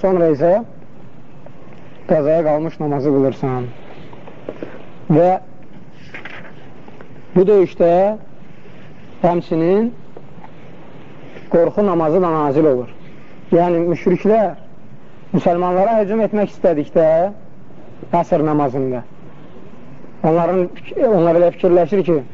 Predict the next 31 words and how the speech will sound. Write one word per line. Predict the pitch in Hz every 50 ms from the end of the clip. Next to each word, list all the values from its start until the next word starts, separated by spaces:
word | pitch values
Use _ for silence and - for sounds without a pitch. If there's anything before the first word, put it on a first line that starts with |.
| - - - - - - -
namaz | 156 160 180 185 165 156
qılanda | 170 170 170 170 175 175
hücum | 165 151 170 175 170
edib | 160 151 165
hamısını | 175 160 147 - 156 156 147 147
öldürərik. | 143 135 147 151 147 139 139 165 220 220 - - - - - - - - -
Lakin | 180 190 175 202 208 208
bu | 220 226
vaxt | 226 226 220 - -
Allah | 202 170 180 190 196
Subhanahu | 185 - - 180 175 170 147
taala | 160 165 160 156 147 151 156 180 202 202 - - - - - - - - -
qorxu | 170 170 147 - 190
namazını | 196 185 170 170 160 143 131 151 156 165 190 220 233 214 - -
onlara | - 156 156 156 156 160 160 156
öyrədir. | 147 139 127 117 127 123 - - - - - - - - - - - - - - - - - - - - - -
Yəni, | 156 135 156
qorxu | 165 - - 196 196
namazı | 180 170 165 160 151 185 185
da | 208 208 208
bir | 226 226 226
neçə | 196 202 226 208 180
cürdür. | 175 185 160 131 127 113 - - - - - - - - - -
Düşmənə | - - 175 170 170 190 180 -
tərəf | 185 160 160 147 143
dayanırsan, | 156 151 151 151 156 160 143 - 160 151 156 180 208 233 - - - - - - - -
qibləyə | 175 151 151 160 170 185 196 190
tərə-, | 190 180 175 175 190 - 208 165 143
qibləyə | 151 151 147 160 175 202 220 - 196
tərəf | 170 160 156 135 - - - - - - - - - - - -
dayanmaq | 180 175 175 175 170 165 170 165 175 190 220 233 220 -